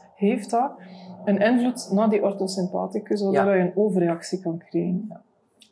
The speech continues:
Speaker 1: Zit er een blokkade in de nek of op het heilige been, dan krijg je reactie op het vagaal systeem. Die zorgt dat er rust moet komen in het systeem.
Speaker 2: Ja.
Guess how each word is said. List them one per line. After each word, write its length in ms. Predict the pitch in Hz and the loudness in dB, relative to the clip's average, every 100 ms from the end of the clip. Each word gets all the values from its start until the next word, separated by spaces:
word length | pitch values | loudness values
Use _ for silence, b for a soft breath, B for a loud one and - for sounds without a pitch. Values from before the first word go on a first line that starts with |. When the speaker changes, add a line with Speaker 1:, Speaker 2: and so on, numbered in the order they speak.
| _ | _
Speaker 1:
Zit 280 | - 208 | -2 2
er 60 | 214 | 4
een 100 | 202 | 4
blokkade 500 | 175 185 190 196 202 | 4 2 2 2 2
in 140 | - 170 | 2 2
de 80 | |
nek 360 | 165 190 - - B B _ | 2 2 0 -8 B B _
of 420 | 202 220 - - _ _ | 0 0 -2 -14 _ _
op 180 | - 185 | -4 -2
het 160 | 170 - | -2 0
heilige 340 | 190 247 247 | 2 2 2
been, 340 | 214 262 277 B B | 0 0 -2 B B
dan 140 | 190 | -4
krijg 200 | 185 208 | 0 2
je 80 | 202 | 4
reactie 460 | 185 202 202 220 196 | 4 2 2 -2 0
op 80 | 180 | -2
het 100 | - | -2
vagaal 400 | 214 233 254 254 | 0 2 0 0
systeem. 640 | - 247 - 247 269 254 | -6 -8 -4 -4 -4 -2
Die 100 | 190 | 0
zorgt 300 | 185 208 208 | 2 0 -2
dat 140 | 196 | -6
er 100 | 185 | -2
rust 320 | 175 214 - - | 0 -2 -2 -6
moet 120 | 160 | -4
komen 280 | - 175 170 | -2 -2 -2
in 60 | |
het 100 | 175 | -4
systeem. 500 | - - - - 202 | -10 -16 -14 -12 -12
Speaker 2:
Ja. 260 | - 202 - | -8 -8 -8